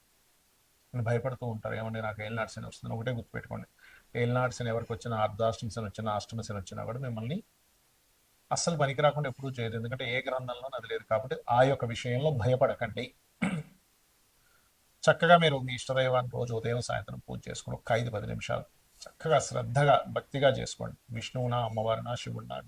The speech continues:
గణపతిని, ఎవరిని చేసుకున్నా పర్లేదు. అలాగే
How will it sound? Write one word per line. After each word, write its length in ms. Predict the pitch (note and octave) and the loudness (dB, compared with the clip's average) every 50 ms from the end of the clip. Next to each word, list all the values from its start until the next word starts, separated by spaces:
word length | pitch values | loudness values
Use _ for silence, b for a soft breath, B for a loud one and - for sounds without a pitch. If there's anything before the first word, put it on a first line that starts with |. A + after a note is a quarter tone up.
| - - A#2+ | -10 -8 -6
గణపతిని, 360 | A2 A2 - A#2 - B2+ B2 | -6 -6 -6 -8 -10 -8 -6
ఎవరిని 280 | B2 B2+ B2 B2 B2+ | -4 -4 -4 -4 -2
చేసుకున్నా 280 | B2 A#2 - - C3+ - | -4 -4 -6 -6 -10 -8
పర్లేదు. 300 | - A#2 - - - - _ _ _ _ _ b b b b b b b b b b b b b _ _ _ - | -8 -8 -8 -10 -12 -18 _ _ _ _ _ b b b b b b b b b b b b b _ _ _ 8
అలాగే 480 | C#3 C3+ D3 D3+ D3+ C#3+ A#2+ G2+ G2+ - | 12 12 12 12 12 12 4 0 -2 -8